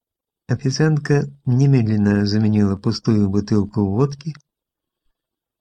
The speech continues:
Владимир налил стопку, прищелкнул пальцами,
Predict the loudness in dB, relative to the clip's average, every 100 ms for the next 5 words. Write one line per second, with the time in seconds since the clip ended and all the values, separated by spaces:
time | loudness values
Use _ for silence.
0 | _ _ _ _ _ -6 -2 0 2 2
1 | 2 0 0 0 2 2 0 -2 -4 -4
2 | -4 -6 -6 -4 -6 -4 -2 -2 -2 -6
3 | -4 -4 -2 -2 -2 -4 -2 -4